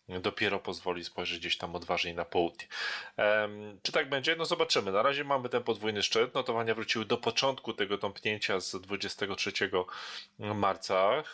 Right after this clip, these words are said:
e, więc historia się może powtórzyć. Pytanie tylko w jakiej skali, w jakim tempie, no bo jeżeli podaż wtedy bardzo szybko cofnęła się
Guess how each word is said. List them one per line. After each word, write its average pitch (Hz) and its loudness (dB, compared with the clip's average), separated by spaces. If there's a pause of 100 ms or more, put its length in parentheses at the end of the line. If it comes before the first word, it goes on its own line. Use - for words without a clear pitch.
(100)
e, 98 4
więc 101 -4
historia 104 0
się 104 2
może 98 -2
powtórzyć. 95 -2
Pytanie 98 -2
tylko - -4
w 95 -4
jakiej 104 0
skali, 85 -2
w - -10
jakim 90 -10
tempie, 104 0 (520)
no 98 -4
bo 98 4
jeżeli 95 0
podaż 101 0
wtedy 98 -2
bardzo 95 0
szybko 92 0
cofnęła 90 -2
się - 2